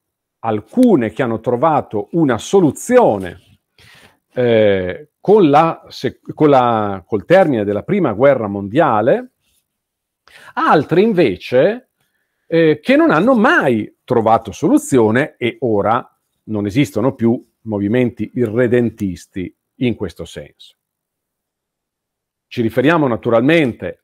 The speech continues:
a Trento e Trieste e va ricordato non a caso che la Prima Guerra Mondiale era considerata come una coda del Risorgimento italiano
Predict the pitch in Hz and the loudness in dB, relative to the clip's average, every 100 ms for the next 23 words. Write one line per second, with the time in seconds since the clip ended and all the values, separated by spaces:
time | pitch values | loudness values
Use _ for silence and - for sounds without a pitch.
0 | _ 98 - 156 151 110 92 113 175 190 | _ -14 -4 0 0 -2 -6 -2 2 2
1 | 113 - 202 269 285 _ _ _ _ _ | 0 -4 -6 -6 -10 _ _ _ _ _
2 | _ _ _ _ _ _ - 160 180 - | _ _ _ _ _ _ -2 0 0 -8
3 | - 180 113 113 110 107 104 170 143 110 | -20 -8 -4 -4 -2 -2 0 0 0 -6
4 | - - 165 208 147 226 214 151 104 104 | -10 -6 -2 -2 -2 -2 -2 -2 -4 -6
5 | - 165 139 - _ _ _ - 110 - | 0 0 0 -2 _ _ _ -10 -10 -4
6 | 175 294 233 127 135 120 107 101 92 101 | 0 2 2 0 0 0 -4 -6 -6 -6
7 | 87 78 73 73 _ _ _ _ _ _ | -6 -12 -18 -20 _ _ _ _ _ _
8 | _ _ _ _ _ _ - 226 214 - | _ _ _ _ _ _ 0 2 2 0
9 | 175 156 - 180 139 196 214 156 - 101 | 0 0 0 -4 0 2 2 0 -4 -10
10 | 87 _ _ _ _ _ - 254 262 190 | -12 _ _ _ _ _ -4 2 4 4
11 | 143 147 _ - 247 220 156 123 117 _ | 2 -2 _ 0 4 4 4 2 -2 _
12 | - 349 294 160 120 104 113 107 123 95 | 0 2 4 4 2 2 0 -2 -4 -4
13 | 104 110 104 95 92 95 131 135 101 85 | -2 -4 -4 -8 -8 -2 0 0 -2 -8
14 | 73 | -14